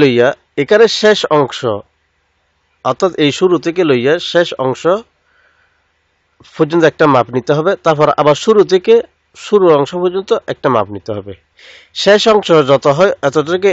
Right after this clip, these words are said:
এ-, এটা, এটাকে শুরুর অংশটা যত, যত হয় এই, এইটাকে এটা থেকে মাইনাস করতে হবে। এটা থেকে মাইনাস করে দুই দিয়ে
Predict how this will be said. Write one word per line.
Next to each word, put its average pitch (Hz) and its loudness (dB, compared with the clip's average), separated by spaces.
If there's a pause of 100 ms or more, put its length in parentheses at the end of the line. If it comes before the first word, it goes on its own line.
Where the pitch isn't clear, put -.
এ-, 135 -2
এটা, 180 0 (220)
এটাকে 175 0 (120)
শুরুর 165 0
অংশটা 165 -4 (100)
যত, 165 -4 (300)
যত 120 -6 (100)
হয় 202 0 (840)
এই, 147 4 (100)
এইটাকে 160 2
এটা 170 2
থেকে 180 0
মাইনাস 139 2
করতে 123 -6
হবে। 98 -4 (460)
এটা 131 -4
থেকে 180 0
মাইনাস 175 4
করে 202 4 (100)
দুই 139 -2
দিয়ে 127 0